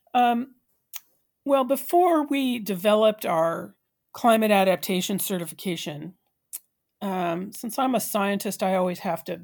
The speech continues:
read everything. So I read about three hundred fifty journal articles, all about the different types of research that have been done on sequestering carbon in agricultural soils, and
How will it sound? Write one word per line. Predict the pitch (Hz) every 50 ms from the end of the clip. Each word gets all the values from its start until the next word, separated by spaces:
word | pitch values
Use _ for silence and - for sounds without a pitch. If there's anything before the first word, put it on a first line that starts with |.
| 180 _
read | 254 220 214 226 220 220 214
everything. | 196 175 170 175 156 143 - 165 170 180 214 - _ _ - - - - - - - _
So | - - 254
I | 277 294 311
read | 262 269 269 262 269
about | 247 202 220 208 202 196 202 202 208 220 - _ _ _
three | - - - 247 247 254 233
hundred | 262 254 247 226 202 -
fifty | - - 202 202 - - - 220 202 190 185 180
journal | 156 - 185 180 185 185 180 170
articles, | 143 - 151 147 143 - 190 - - - - - - -
all | 202 202 214 214 220 220 220
about | 196 - 185 180 180 180 185 185 175 - - _ _
the | - 202
different | 170 - 220 208 - 240 226 196
types | - 220 190 190 - -
of | 185 165 185
research | 175 175 - - 180 175 - -
that | 185 165 175
have | 202 185
been | - 202 190 180
done | - 156 151 156 156 156 151 - _ _ _ _ _ _ _ -
on | - 185 196
sequestering | 196 - 202 - - 220 208 202 - - 214 196 180
carbon | 180 - - 185 175 170 185 175 170 165 -
in | 190 180 175
agricultural | 165 156 165 - - - - - 190 - - - -
soils, | - - - - - - - - - - - - _ _ _ _ _ - - - - _ _ _ 269
and | 262 277 277 285 277 285 285 285 277 254